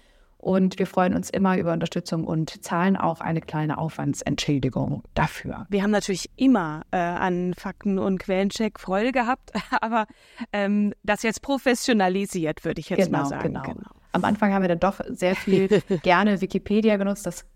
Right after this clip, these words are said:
Speaker 1: flog uns denn über Apple-Rezensionen ja auch über, um die Ohren
Speaker 2: Ja.
Speaker 1: und mal auch bei Spotify. Deswegen sind wir immer, also wir, wir geben, machen ja immer eine Auswahl schon an Quellen, aber wirklich, wir sind
Speaker 2: Wir haben uns
Speaker 1: da
Speaker 2: schon
Speaker 1: sehr
Speaker 2: sehr professionalisiert, das muss
Speaker 1: Ja,
Speaker 2: ich jetzt
Speaker 1: finde
Speaker 2: auch
Speaker 1: ich
Speaker 2: noch mal
Speaker 1: auch.
Speaker 2: sagen,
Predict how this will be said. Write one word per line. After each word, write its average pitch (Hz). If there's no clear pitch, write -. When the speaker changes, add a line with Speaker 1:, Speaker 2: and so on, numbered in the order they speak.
Speaker 1:
flog 311
uns 202
denn 190
über 170
Apple-Rezensionen 180
ja 165
auch 170
über, -
um 170
die 160
Ohren 180
Speaker 2:
Ja. 160
Speaker 1:
und 156
mal 160
auch 156
bei 151
Spotify. 240
Deswegen 185
sind 208
wir -
immer, 185
also 165
wir, 160
wir 160
geben, 175
machen 170
ja 175
immer 156
eine 156
Auswahl 277
schon 202
an -
Quellen, 170
aber 156
wirklich, -
wir 151
sind 151
Speaker 2:
Wir 180
haben 226
uns 208
Speaker 1:
da -
Speaker 2:
schon 202
Speaker 1:
sehr 160
Speaker 2:
sehr 208
professionalisiert, 165
das 185
muss 247
Speaker 1:
Ja, 220
Speaker 2:
ich 208
jetzt 185
Speaker 1:
finde 196
Speaker 2:
auch -
Speaker 1:
ich 214
Speaker 2:
noch 214
mal 214
Speaker 1:
auch. 202
Speaker 2:
sagen, 196